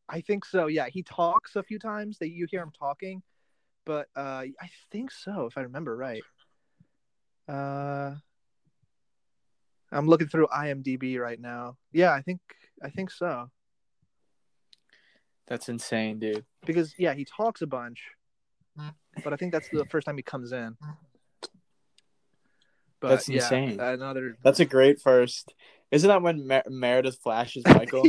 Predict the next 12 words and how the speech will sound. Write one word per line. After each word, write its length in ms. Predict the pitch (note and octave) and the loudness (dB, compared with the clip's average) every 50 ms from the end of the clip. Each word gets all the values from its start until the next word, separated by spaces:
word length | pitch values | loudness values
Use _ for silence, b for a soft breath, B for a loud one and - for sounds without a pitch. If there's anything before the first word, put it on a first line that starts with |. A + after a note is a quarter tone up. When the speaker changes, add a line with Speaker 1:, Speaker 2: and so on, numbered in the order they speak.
| C3+ | 2
Speaker 1:
<laughs> 80 | - - | 2 0
Yes. 280 | A#3 F3+ E3 E3+ F3 - _ _ _ _ _ _ _ _ _ _ _ _ _ B E4+ E4 D#4 D4+ B B B B B B B - | -2 -4 -2 -4 -8 -12 _ _ _ _ _ _ _ _ _ _ _ _ _ B -20 -20 -20 -20 B B B B B B B -4
"All 140 | D#3+ F3+ A3 | -2 0 0
right, 220 | B3+ C#4+ B3 E3 | 0 -2 -4 -6
great. 220 | - G#3 A3 F#3+ - | -4 -4 -4 -4 -4
You 60 | F3 | -6
got 100 | F3+ - | -8 -6
a 20 | - | -4
coat? 300 | - G#3+ A3+ C4 D#4+ _ _ _ | -2 0 0 0 0 _ _ _
<sighs> 120 | _ - | _ -12
All 680 | G3+ G#3 G3 F3+ - - - - - - - - E3 D#3+ | -12 -10 -10 -12 -14 -16 -16 -18 -20 -20 -18 -16 -14 -12
right. 240 | F#3+ A#3+ B3+ A3+ | -12 -10 -10 -10